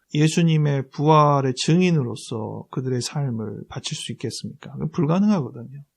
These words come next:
그런 입장에서 볼 때 이 사십 일이야말로, 예수께서 다시 부활하셔서 승천하시기까지 이 기간이야말로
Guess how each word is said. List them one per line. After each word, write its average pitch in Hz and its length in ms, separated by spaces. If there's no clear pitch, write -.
그런 175 260
입장에서 151 540
볼 117 260
때 147 240
이 160 220
사십 170 480
일이야말로, 135 720
예수께서 143 440
다시 147 380
부활하셔서 160 800
승천하시기까지 175 1200
이 185 360
기간이야말로 143 1080